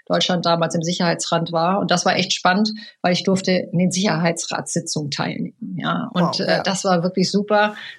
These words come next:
Speaker 1: so mit, äh, Anfang zwanzig und bin dann auch von der deutschen ständigen Vertretung, das ist bei den, den,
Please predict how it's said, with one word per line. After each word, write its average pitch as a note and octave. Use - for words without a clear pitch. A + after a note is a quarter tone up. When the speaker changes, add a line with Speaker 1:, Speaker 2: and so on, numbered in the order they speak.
Speaker 1:
so F#3+
mit, F#3
äh, -
Anfang F3
zwanzig G#3+
und G3
bin G#3
dann G#3+
auch G#3+
von G#3
der F#3+
deutschen G3
ständigen F#3+
Vertretung, G3+
das E3+
ist -
bei F#3+
den, F3+
den, F3